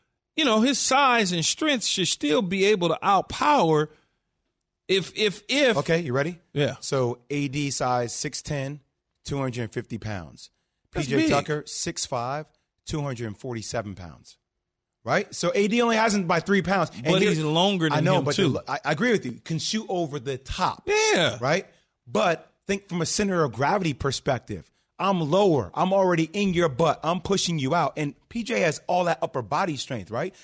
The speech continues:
Speaker 2: A lot of A D strength is in his legs, too. Like, A D is a little bit slimmer. So P J is, it seems like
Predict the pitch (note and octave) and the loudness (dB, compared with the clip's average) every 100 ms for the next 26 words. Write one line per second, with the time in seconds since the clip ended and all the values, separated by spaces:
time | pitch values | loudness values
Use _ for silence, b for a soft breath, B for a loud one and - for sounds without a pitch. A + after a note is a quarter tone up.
0 | B F#3 - F3 E3 C3 F3 E3+ - E3+ | B -4 -4 -2 -4 -2 -4 -4 -4 -4
1 | D#3 C#3 C3 C#3+ A2 D3+ E3 A2+ - G#3 | -4 -6 -6 -6 -4 -2 -2 -4 -6 -4
2 | A#2 b b b b C#3 C#3+ F3 F3 D#3+ | -4 b b b b -8 -4 -4 -2 -4
3 | C3+ D#3+ D3 D3 - G3 B2+ - D3+ - | -2 -2 -2 -4 -4 -4 -6 -4 -6 -6
4 | G#3 D#3+ D#3+ D#3 C#3 - - D3 - B3 | -6 -4 -4 -6 -6 -8 -10 -8 -4 -4
5 | D#3+ B2+ | -2 -4